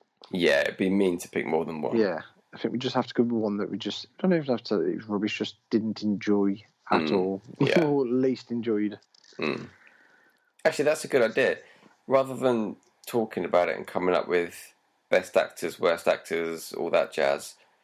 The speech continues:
Speaker 1: should we
Speaker 2: Mm.
Speaker 1: just pick them individually and discuss it?
Speaker 2: How do you mean?
Speaker 1: Like, you'll pick a best, top best,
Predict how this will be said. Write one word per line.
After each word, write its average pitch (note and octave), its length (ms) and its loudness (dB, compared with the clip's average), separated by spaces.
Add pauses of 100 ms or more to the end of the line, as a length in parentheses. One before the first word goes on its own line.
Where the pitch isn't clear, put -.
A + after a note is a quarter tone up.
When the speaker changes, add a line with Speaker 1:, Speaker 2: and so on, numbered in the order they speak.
(160)
Speaker 1:
should B2+ 80 -4
we F#2+ 100 0
Speaker 2:
Mm. - 40 -10
Speaker 1:
just - 160 -12
pick - 160 -2
them F#2 140 -2
individually F#2 500 -2
and D2+ 80 -6
discuss E2 400 -4
it? - 180 -4 (2000)
Speaker 2:
How B2 140 0
do A#2 100 -2
you - 60 -4
mean? A2+ 180 -8 (600)
Speaker 1:
Like, F2+ 200 0
you'll F#2+ 200 0
pick - 260 -4
a - 40 -2
best, - 500 -2 (360)
top - 300 -2
best, - 480 -2